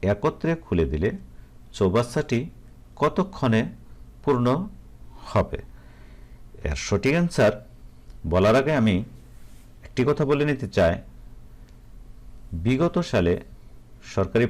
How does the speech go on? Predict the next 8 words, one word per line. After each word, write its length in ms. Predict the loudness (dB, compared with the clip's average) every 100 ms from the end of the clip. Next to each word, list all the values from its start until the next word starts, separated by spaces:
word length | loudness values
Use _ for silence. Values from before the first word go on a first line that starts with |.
| 4
প্রাথমিক 380 | 2 2 -4 -2
বিদ্যালয়ে 480 | -4 0 4 4 4 0 -10 -18 -18 -20 -20 -20 -20 -20 -18 -18 -18 -18 -16 -10 -2
যে 80 | 0 0
সকল 300 | -2 2 2 2 -4 -14 -16 -12 -2
গণিত 260 | 2 4 2 0
বিষয়ক 340 | 0 2 0 0 -12 -20 -20 -20 -16 -2
প্রশ্ন 340 | -2 -2 -2 -2 0 -2 -6 -6
এসেছিল, 400 | -4 -2 0